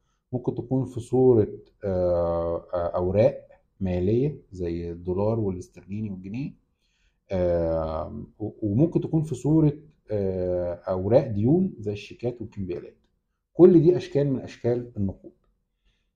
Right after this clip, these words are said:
آم، آه، الن-، النقود، آم، فكرة إن هي مقبولة في كل زمان ومكان أو،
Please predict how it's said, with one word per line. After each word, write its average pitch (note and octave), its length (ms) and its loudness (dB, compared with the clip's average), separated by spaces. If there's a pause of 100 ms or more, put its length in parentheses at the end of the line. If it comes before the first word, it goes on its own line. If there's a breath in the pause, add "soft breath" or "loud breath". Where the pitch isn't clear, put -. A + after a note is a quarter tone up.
(1160)
آم، D#2+ 580 -2
آه، F2+ 220 0 (120)
الن-، G#2+ 220 -2
النقود، C#3+ 760 2 (720)
آم، F#2 260 -12 (840)
فكرة D3 360 0
إن A#2+ 80 0
هي C#3+ 180 2
مقبولة A#2 760 2 (240)
في - 100 -16
كل D3 360 2
زمان A#2 440 2
ومكان A2 600 -2
أو، F2+ 380 -6